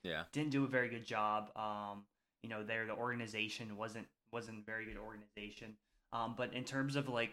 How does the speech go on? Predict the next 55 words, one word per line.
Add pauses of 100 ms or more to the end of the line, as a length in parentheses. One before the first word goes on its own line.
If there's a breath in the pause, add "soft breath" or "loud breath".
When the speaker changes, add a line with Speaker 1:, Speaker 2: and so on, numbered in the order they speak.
(160)
Speaker 2:
the
roster
on
paper,
what
they
could
have
had
with
Tom
Brady,
I
think, (340)
I
think
that
team
could
have
had
a
chance
of
winning
the
Super
Bowl.
I
mean,
that,
that (180)
same
year
with (480)
Derek
Carr,
uh,
in
twenty
twenty, (220)
they
went
eight
and
eight, (240)
and
a
lot
of
those
games
were
very
close.